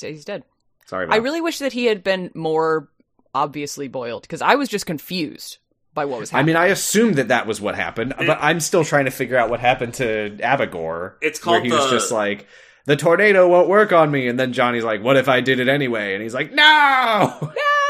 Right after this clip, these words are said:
Speaker 1: No!
Speaker 3: It's called the Leidenfrost effect, by the way.
Speaker 2: Yes, thank you.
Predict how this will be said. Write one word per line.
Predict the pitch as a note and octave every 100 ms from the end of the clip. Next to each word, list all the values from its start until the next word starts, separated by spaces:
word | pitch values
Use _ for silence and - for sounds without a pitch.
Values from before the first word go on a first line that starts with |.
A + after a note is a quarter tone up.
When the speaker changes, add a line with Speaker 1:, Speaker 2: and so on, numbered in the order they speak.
| C5+ A#4
Speaker 1:
No! | A#3+
Speaker 3:
It's | -
called | F3+ E3
the | C#3+
Leidenfrost | C#3 B2+ A#2 A#2 G#2 -
effect, | - F#2 -
by | G2+
the | E2+
way. | E2+ D2+ C#3 C#3 _ _ _ _
Speaker 2:
Yes, | A2 A#2+ B2+ B2 G2+ -
thank | D2 C#2+
you. | -